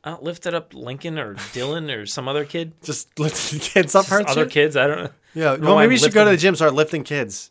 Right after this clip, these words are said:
Speaker 1: <laughs> That sounds
Speaker 2: Don't,
Speaker 1: weird.
Speaker 2: don't do that.
Speaker 1: No, I won't
Speaker 2: Listen,
Speaker 1: do that. That will
Speaker 2: everyone,
Speaker 1: not happen.
Speaker 2: don't lis-, don't listen to me.
Speaker 1: Yeah.
Speaker 2: Um,
Speaker 1: No. But, um,
Speaker 2: Like, bungee jumping, dude, that's just, like, if something were to go wrong, you're dead.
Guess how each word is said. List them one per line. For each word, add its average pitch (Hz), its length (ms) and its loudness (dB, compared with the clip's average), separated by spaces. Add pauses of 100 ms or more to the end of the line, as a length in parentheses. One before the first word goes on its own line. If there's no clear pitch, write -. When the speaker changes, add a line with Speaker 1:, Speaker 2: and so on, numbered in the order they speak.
Speaker 1:
<laughs> - 80 -20
That 175 240 0
sounds 151 280 0
Speaker 2:
Don't, - 180 -16
Speaker 1:
weird. 135 480 0
Speaker 2:
don't 123 240 -6
do 101 140 -10
that. 98 360 -10
Speaker 1:
No, 151 160 -4
I 117 140 -2
won't 147 240 0
Speaker 2:
Listen, 156 160 2
Speaker 1:
do 156 40 2
that. 110 260 0
That 139 80 2
will 156 140 4
Speaker 2:
everyone, 151 180 4
Speaker 1:
not 151 100 4
happen. 156 200 4
Speaker 2:
don't 123 160 -2
lis-, 117 340 -4
don't 120 180 -6
listen 113 240 -10
to 95 60 -12
me. 87 160 -14 (340)
Speaker 1:
Yeah. 110 280 -8 (200)
Speaker 2:
Um, 123 160 0
Speaker 1:
No. 120 320 0 (680)
But, 143 440 0
um, 131 540 2 (340)
Speaker 2:
Like, 180 180 2
bungee 185 320 6
jumping, 190 300 0
dude, 190 360 2 (120)
that's 160 360 0
just, - 520 -6
like, 143 300 -2 (200)
if 143 160 -2
something 151 300 0
were 147 80 2
to 147 60 0
go 135 140 -4
wrong, 135 220 0
you're 110 100 -14
dead. 92 220 -10